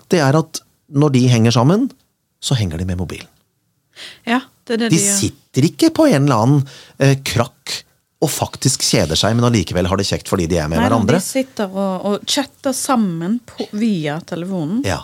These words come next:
Speaker 2: og så sitter de og ser på alle disse TikTok-greiene.
Speaker 1: Ja. Og det er en del av meg, det sa hun. Mobilen er en del av meg, men du trenger ikke å ha mobilen på butikken! Vi skal jo inn og handle mat og snop til lørdag, og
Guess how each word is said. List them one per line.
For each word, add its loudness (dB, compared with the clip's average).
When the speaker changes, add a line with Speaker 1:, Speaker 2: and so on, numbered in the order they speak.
Speaker 2:
og -8
så -4
sitter -6
de -8
og -10
ser -10
på -14
alle -10
disse -18
TikTok-greiene. -18
Speaker 1:
Ja. -8
Og 2
det 2
er 4
en 8
del 4
av 4
meg, 4
det 2
sa 2
hun. 4
Mobilen 4
er 2
en 4
del 0
av 0
meg, 4
men 2
du 2
trenger 2
ikke -2
å -2
ha 0
mobilen 2
på 2
butikken! 2
Vi 6
skal 2
jo 2
inn 2
og 2
handle 0
mat -2
og -2
snop 2
til 2
lørdag, 4
og 4